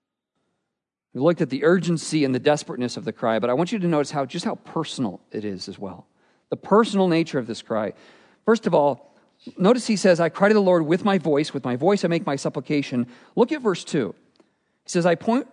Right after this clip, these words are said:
pour out my complaint before him. I declare before him my trouble." If I were to translate that maybe more like word for word, it would say this,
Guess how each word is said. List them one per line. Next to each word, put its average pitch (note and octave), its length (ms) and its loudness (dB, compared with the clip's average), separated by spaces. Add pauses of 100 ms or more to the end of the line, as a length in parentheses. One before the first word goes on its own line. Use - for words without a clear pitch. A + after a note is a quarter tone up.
(100)
pour G#3+ 220 4
out G3+ 140 2
my D#3 120 0
complaint F#3+ 540 -2
before F3 400 0
him. A2+ 320 -4 (400)
I D3 80 -2
declare F#3 380 2
before G3+ 480 0
him C3+ 400 -2
my B2+ 200 -4
trouble." B2 440 -6 (1120)
If - 60 -2
I F3 60 4
were F#3+ 80 2
to F#3 60 -2
translate F#3 440 0
that D3+ 280 0 (420)
maybe C#3 260 0
more C3+ 240 0
like A#2 200 0 (360)
word E3+ 320 2
for D3+ 140 -2
word, C#3 320 2
it A#2+ 40 0
would A2+ 140 -8
say A2 380 0 (180)
this, B2 380 -4